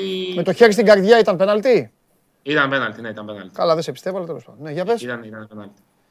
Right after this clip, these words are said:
Speaker 2: Μια φάση με μια αποβολή τερματοφύλακα που θα μπορούσε να δοθεί στο τριάντα σε μια
Speaker 1: Αποβολή
Speaker 2: αναβολή,
Speaker 1: τερματοφύλακα,
Speaker 2: εντάξει.
Speaker 1: να υποθέσω, του Λεβαδιακού.
Speaker 2: Ναι.
Speaker 1: Α, μήπως ήθελες ο Λεβαδιακός να μην κατέβει να παίξει;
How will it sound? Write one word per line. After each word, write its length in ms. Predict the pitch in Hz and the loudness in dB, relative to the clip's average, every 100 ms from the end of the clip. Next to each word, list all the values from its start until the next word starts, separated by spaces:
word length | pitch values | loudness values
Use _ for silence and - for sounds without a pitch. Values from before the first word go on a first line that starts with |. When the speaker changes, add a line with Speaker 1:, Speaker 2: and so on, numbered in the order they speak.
| _ _ _ | _ _ _
Speaker 2:
Μια 180 | 151 160 | -4 -2
φάση 380 | 160 160 156 151 | 0 -2 -2 -6
με 100 | 143 | -10
μια 200 | 143 143 | -6 -6
αποβολή 380 | 135 127 127 131 | -6 -8 -10 -8
τερματοφύλακα 680 | 131 127 120 - 131 120 | -8 -8 -8 -8 -8 -8
που 80 | 117 | -8
θα 80 | 123 | -12
μπορούσε 300 | 113 113 117 | -10 -10 -8
να 100 | 117 | -10
δοθεί 280 | 110 110 120 | -10 -10 -12
στο 440 | 120 113 110 110 | -8 -8 -6 -6
τριάντα 760 | 107 117 120 117 110 104 95 - _ _ _ | -6 -2 -2 -2 -4 -4 -6 -16 _ _ _
σε 220 | _ - 113 | _ -10 -8
μια 220 | 120 120 | -4 -2
Speaker 1:
Αποβολή 260 | 117 110 | 0 -2
Speaker 2:
αναβολή, 360 | 110 165 170 214 | -2 0 2 4
Speaker 1:
τερματοφύλακα, 380 | 233 226 190 254 269 | 4 2 0 2 2
Speaker 2:
εντάξει. 120 | 254 | 2
Speaker 1:
να 60 | 226 | 0
υποθέσω, 340 | 202 226 240 | -2 -4 -4
του 100 | 247 | 0
Λεβαδιακού. 560 | 262 247 254 233 165 - _ _ _ _ _ _ | 2 4 2 0 -4 -6 _ _ _ _ _ _
Speaker 2:
Ναι. 400 | - 127 117 104 - | -6 -2 -2 -4 -12
Speaker 1:
Α, 200 | - 139 - _ _ _ | -6 -6 -6 _ _ _
μήπως 400 | 240 214 226 226 | -6 0 2 4
ήθελες 300 | 240 233 220 | 4 4 4
ο 40 | 226 | 4
Λεβαδιακός 480 | 214 214 220 226 | 4 6 4 2
να 80 | 208 | 0
μην 100 | 220 | 0
κατέβει 260 | 220 220 214 | 0 2 0
να 80 | 220 | 0
παίξει; 360 | 285 - 139 | -4 -6 -12